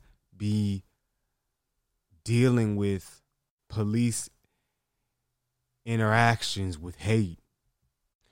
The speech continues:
So it's two things that we have to do. One, when people say all lives.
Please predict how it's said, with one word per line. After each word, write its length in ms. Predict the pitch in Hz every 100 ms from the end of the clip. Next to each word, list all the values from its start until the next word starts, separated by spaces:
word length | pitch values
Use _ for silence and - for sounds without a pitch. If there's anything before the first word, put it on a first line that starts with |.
| _
So 260 | - - 120
it's 180 | 113 -
two 640 | - - 190 190 190 180 - _ _ _ _ _ -
things 300 | 123 117 104
that 160 | 110
we 140 | 98 101
have 240 | 98 87
to 100 | 92
do. 220 | 80 82 - _ _ _ _ _ _ _ _ _ _ _ _ _ _ -
One, 720 | 98 113 123 131 147 180 202 _ _ _ _ _ _ _
when 160 | 101 95
people 340 | 110 107 110
say 400 | - 113 104 98 - _ _
all 460 | - 101 104 104 95
lives. 800 | 85 78 73 73 73 - -